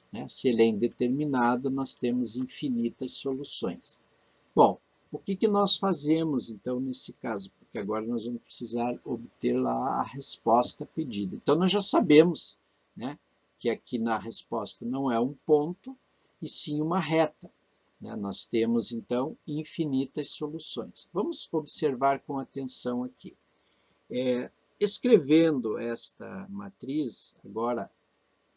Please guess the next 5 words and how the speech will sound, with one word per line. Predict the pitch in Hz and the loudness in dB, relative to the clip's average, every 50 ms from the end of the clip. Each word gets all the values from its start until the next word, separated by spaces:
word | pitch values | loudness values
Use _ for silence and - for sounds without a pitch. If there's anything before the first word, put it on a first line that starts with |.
| _ _ _ _ _ - | _ _ _ _ _ -10
trazendo | 120 123 117 107 - - 107 123 131 123 107 104 | -6 -4 -4 -2 -2 -2 -2 0 0 -2 -2 -4
novamente | 107 101 101 95 92 104 101 95 95 95 92 - _ - 92 | -6 -6 -8 -8 -8 -8 -6 -6 -6 -6 -8 -10 _ -14 -12
as, | 90 90 87 87 - - - - _ - | -10 -10 -10 -10 -10 -10 -12 -14 _ -16
as | 98 92 87 | -14 -14 -10
variáveis | - 92 95 95 95 101 131 170 180 156 113 95 98 - - - - | -8 -8 -6 -4 -2 -2 0 0 0 -2 -4 -8 -12 -12 -12 -14 -16